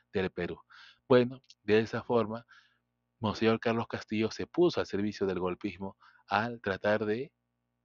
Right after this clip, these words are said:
querer dejar mal parado a Pedro Castillo con esa alusión, ¿no? cubierta por todos los medios de comunicación, celebrada por mucha gente que rechazaba a Pedro Castillo como presidente del Perú.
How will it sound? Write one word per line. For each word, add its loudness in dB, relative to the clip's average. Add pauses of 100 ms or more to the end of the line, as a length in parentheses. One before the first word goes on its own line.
(440)
querer 4
dejar -4
mal 0
parado 2
a -8
Pedro -2
Castillo -6 (300)
con 2
esa -2
alusión, 0 (380)
¿no? -8
cubierta 0
por -4
todos 2
los 0
medios -4
de -6
comunicación, -6
celebrada -2 (500)
por 2 (320)
mucha 0
gente -2
que -2 (320)
rechazaba 0
a -6
Pedro -2
Castillo -4
como -2
presidente -6
del -4
Perú. -4